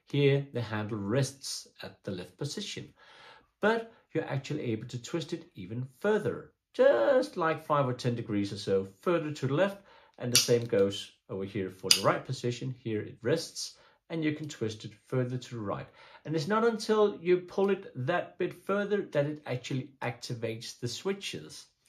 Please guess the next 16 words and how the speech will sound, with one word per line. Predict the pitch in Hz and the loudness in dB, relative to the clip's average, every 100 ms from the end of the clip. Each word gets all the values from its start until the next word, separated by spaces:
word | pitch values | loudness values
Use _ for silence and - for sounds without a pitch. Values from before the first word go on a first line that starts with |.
| - - - | -20 -20 -14
So | - 160 160 | 6 8 8
nothing | 151 196 208 226 220 | 6 2 4 2 2
is | 202 | -2
happening | - 185 185 170 | -4 -4 -2 -2
here, | 135 185 208 208 - - - | -2 0 -2 -4 -12 -14 -2
but | 143 | 2
when | 147 156 | 2 2
you | 151 - - | 0 -2 -2
pull | 165 165 | 0 0
it | 165 - _ - | -2 -12 _ -2
all | 202 202 | 2 2
the | 175 | 6
way | 160 165 | 8 6
to | - 156 | 2 -6
the | |
side, | 147 165 160 | -4 -2 -4